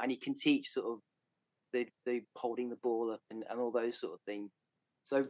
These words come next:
and he, he, again, is so unfortunate that he got injured in that Southampton game, 'cause he was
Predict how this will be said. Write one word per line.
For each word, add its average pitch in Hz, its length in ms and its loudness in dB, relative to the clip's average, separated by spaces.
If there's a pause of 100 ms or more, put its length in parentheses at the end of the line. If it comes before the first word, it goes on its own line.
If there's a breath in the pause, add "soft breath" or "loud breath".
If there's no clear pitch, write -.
(120)
and 139 180 6
he, 156 220 8
he, 147 260 4
again, 151 320 6
is 143 140 2
so 160 180 10
unfortunate 143 540 6
that 113 100 0
he 117 60 -4
got 127 280 4
injured 131 380 2 (140)
in 120 120 -6
that 120 200 -2
Southampton 113 680 -2
game, 110 220 -6
'cause - 100 -12
he 139 80 4
was 143 140 0